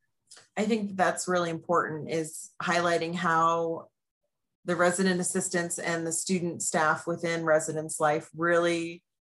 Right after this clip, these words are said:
try to create a bookend experience for that year, whether they're a first year student or an, they're an upper level student. They wanna close the chapter, as you put it,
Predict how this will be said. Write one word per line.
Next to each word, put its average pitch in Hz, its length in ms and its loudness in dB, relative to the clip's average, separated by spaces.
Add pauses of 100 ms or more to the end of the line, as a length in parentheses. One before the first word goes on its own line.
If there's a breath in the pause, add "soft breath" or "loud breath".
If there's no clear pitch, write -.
(180)
try 170 360 4
to 175 140 -6
create 160 720 0 (580)
a 170 80 2
bookend 185 520 2
experience 170 800 -2
for 180 180 2
that 156 260 0
year, 156 280 0
whether 160 360 4
they're 156 300 0
a - 200 -6 (100)
first - 200 -2
year 269 120 -2
student 240 440 0
or 175 220 2
an, 180 200 -4
they're 170 180 2
an 165 80 -6
upper 190 280 2
level 208 260 4
student. 226 560 -2 (720)
They 185 100 4
wanna 175 300 4
close 170 640 0
the 170 100 0
chapter, 160 720 0 (140)
as 165 160 -4
you 165 120 -4
put 165 200 0
it, 156 300 2